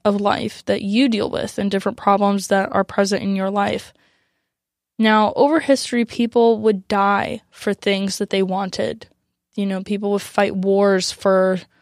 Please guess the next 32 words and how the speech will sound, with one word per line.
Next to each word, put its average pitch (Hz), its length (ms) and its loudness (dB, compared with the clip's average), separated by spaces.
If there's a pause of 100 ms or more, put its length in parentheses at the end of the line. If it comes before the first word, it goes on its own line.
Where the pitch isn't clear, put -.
(200)
wanting 202 420 2
things 196 260 -4
to 196 60 -8
be 196 140 -4
a 190 60 0
certain 190 340 -2
way. 190 100 0
They 185 120 0
would 185 160 -4
die 190 200 4
for 208 140 -2
their 196 140 2
beliefs. 196 540 -2
They 196 120 0
would 190 340 -2 (340)
give 220 160 2 (200)
everything 247 440 2
they 220 120 2
possibly 202 500 0
can. 202 300 -4
And 190 140 -6
some 247 180 0
people 285 300 0
really 226 220 4
put 214 160 -6
this 208 180 -2
up 202 140 -2
on 190 100 0
a 190 60 -4
pedestal - 580 -2
of, 202 140 -4
like, - 340 0